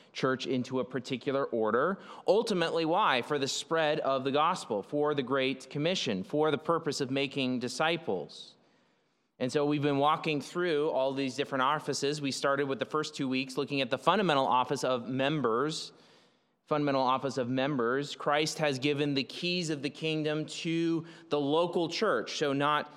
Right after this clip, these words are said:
uh, that authority is held jointly among the members. And we talked about, well, what do the members do?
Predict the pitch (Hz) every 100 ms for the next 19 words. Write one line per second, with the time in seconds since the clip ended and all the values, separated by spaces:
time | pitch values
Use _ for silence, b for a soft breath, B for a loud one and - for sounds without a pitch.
0 | B B - 135 135 135 139 139 160 151
1 | 147 147 151 143 123 160 196 202 127 107
2 | 90 - 131 135 135 135 135 147 151 113
3 | 87 92 117 113 117 117 147 156 151 143
4 | 156 160 165 160 160 160 165 151 135 170
5 | 214 147 87